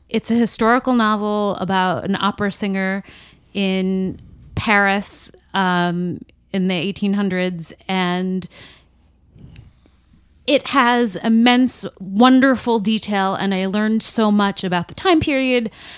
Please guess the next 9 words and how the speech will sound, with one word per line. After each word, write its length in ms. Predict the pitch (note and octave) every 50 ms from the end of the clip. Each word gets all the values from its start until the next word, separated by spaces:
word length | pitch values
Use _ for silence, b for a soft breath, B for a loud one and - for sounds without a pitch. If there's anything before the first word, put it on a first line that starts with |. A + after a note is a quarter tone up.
| B B B B
and 560 | G#3 G3 F#3+ F#3+ G3 G3 G3 G3 F#3+ F3+ E3
the 100 | G#3 F#3+ - -
opera, 480 | B3+ C4+ - - B3+ B3 A#3+ A#3 A3+ F#3
but, 280 | A3+ G#3+ - D#3+ - F#3
but 200 | A3+ B3+ B3 A3+
what 240 | A3+ B3+ C#4+ C#4 C#4+
it 100 | C4 C4+
actually 580 | B3 B3 - - - C4 B3 A#3 A#3 G#3+ -
is, 300 | A3 G#3+ G#3 G3+ F#3+ -